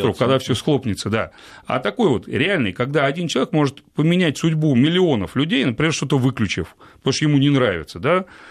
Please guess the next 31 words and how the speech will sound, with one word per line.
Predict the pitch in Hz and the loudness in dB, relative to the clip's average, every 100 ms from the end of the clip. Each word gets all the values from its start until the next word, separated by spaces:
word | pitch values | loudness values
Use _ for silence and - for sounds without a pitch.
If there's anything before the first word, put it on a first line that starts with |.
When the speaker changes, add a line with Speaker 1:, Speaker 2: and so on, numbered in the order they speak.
| - - - | -20 -20 -6
Speaker 2:
когда | 117 131 165 151 131 | -4 2 2 2 0
разработчик | 123 135 147 165 185 160 120 - - - | -2 0 0 2 0 0 -6 -10 -14 -4
поисковой | 151 - 190 165 | -2 2 2 4
машины | 175 180 247 175 | 2 0 2 2
меняет | 143 165 175 143 151 | 2 2 0 0 0
алгоритм, | 147 175 233 165 139 - _ | 0 0 0 -4 -10 -14 _
и | - 147 | -2 0
там | 147 107 | 0 0
тысячи | - 110 - - | -2 -2 -2 -4
сайтов | 147 202 190 156 110 | 0 0 0 0 0
вдруг | 139 175 - _ | 0 -2 -6 _
начинают | 123 151 160 143 - | -2 0 0 0 0
терять | 143 151 - | 0 0 -4
посетителей, | 135 139 135 147 131 98 | -4 -4 -4 -2 -2 -2
потому | 117 | -4
что | - 113 | -4 -2
все | 139 | -2
переколбасилось, | 117 110 104 113 110 101 - 76 85 | -2 -4 -2 -2 0 0 -2 -8 -2
Speaker 1:
И | |
Speaker 2:
да? | 123 | 0
Speaker 1:
вдруг | 143 147 | 0 0
неважные | 127 147 139 123 | 0 -2 -4 -4
новости | 123 123 | -4 -6
становятся | - 110 110 - | -6 -4 -4 -4
важными. | 98 95 120 | -4 0 2
Speaker 2:
Да, | 196 247 | 2 2
да, | 208 | 0
да, | 240 - | -2 -2
конечно. | 196 247 170 - | 0 0 0 -4
Speaker 1:
Мгм. | 80 | -6
Speaker 2:
Поэтому, | 113 185 - 104 101 | -4 -2 0 2 0